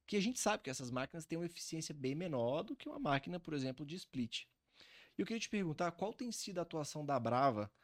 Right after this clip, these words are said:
no intuito de conscientizar o consumidor final, a talvez fazer um investimento um pouquinho maior comprando uma máquina de melhor qualidade, porque esse investimento vai se pagar em alguns meses da operação.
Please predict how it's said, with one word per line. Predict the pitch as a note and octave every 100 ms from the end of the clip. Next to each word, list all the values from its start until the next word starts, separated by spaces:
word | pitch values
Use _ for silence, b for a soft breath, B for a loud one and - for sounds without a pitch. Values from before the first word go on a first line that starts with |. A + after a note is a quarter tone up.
| b b
no | B2
intuito | A#2+ C#3
de | D3
conscientizar | C#3+ E3+ A#3 - A#3 - F3 C#3+
o | E3+
consumidor | E3 D3 - C#3 A#2+
final, | A2+ A2 A#2+ C#3+ G#2+ -
a |
talvez | - D#3+ B2 C#3+ -
fazer | C#3+ C3 D#3
um | A3+
investimento | G#3 F#3+ F3 D3+ -
um | -
pouquinho | F#3+ - - D#4+
maior | C#4 C#3+ B2 D#3+
comprando | D#3+ C3+ C#3+ D3+
uma | D3
máquina | C3 B2+ -
de | B2
melhor | A#2 A2+
qualidade, | A2+ A#2 G#2 G#2 B2 D#3+ - B B
porque | A#2+
esse | E3 E3
investimento | E3 D#3 - C#3+ C3
vai | C#3
se | -
pagar | C#3+ A#2+ B2+
em |
alguns | C3 B2 D3
meses | B2 C3 B2+ B2+
da | B2+
operação. | B2 C#3 B2 - G#2